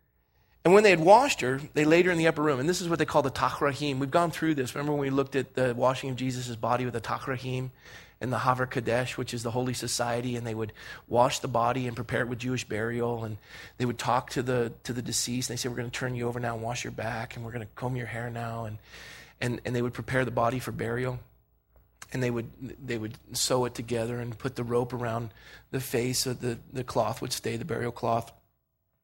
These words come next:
They've done all this in the upper room. By the way, that there's an upper room, Tabitha, she's, she's got, she's got a lot of money. Um, she's rich because she's got an upper room, which was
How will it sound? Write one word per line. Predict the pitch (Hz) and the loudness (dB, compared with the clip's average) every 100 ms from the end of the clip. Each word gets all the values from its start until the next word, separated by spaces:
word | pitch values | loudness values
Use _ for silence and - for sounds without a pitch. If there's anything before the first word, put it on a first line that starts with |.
| - - | -20 0
They've | 135 120 | 0 4
done | 135 143 | 4 4
all | 123 | 2
this | 120 120 | 0 -2
in | 120 | -4
the | 120 | -4
upper | 113 117 | -4 -4
room. | 123 110 104 - _ | -4 -6 -10 -18 _
By | 180 | 6
the | 185 | 6
way, | 156 | 4
that | 120 135 | 4 0
there's | 139 | 0
an | 135 | 0
upper | 147 147 | 0 0
room, | 139 156 160 - - - - _ _ _ - | 0 0 -2 -10 -20 -20 -20 _ _ _ -2
Tabitha, | 160 156 170 180 185 - - _ _ _ _ _ _ _ _ _ _ | 6 6 6 2 0 -4 -18 _ _ _ _ _ _ _ _ _ _
she's, | - 170 151 | -4 -4 -2
she's | - 160 | 0 0
got, | - 147 - | 4 4 4
she's | - 151 | -2 2
got | 156 | 4
a | 131 | 6
lot | 135 | 4
of | 139 | 2
money. | 135 131 107 104 - _ _ _ _ _ _ | 0 0 -2 -8 -18 _ _ _ _ _ _
Um, | 120 123 117 107 101 101 104 104 _ _ _ _ _ - | 4 6 6 4 0 -4 -10 -12 _ _ _ _ _ -12
she's | - 143 113 | -6 -4 0
rich | 143 156 - - - _ _ _ _ _ _ _ _ _ | 2 0 -2 -14 -16 _ _ _ _ _ _ _ _ _
because | 123 147 | -4 -2
she's | 131 127 | -2 2
got | 135 | 4
an | 131 | 4
upper | 135 135 | 0 0
room, | 127 139 131 | 0 0 0
which | - | -4
was | 117 110 | -6 -4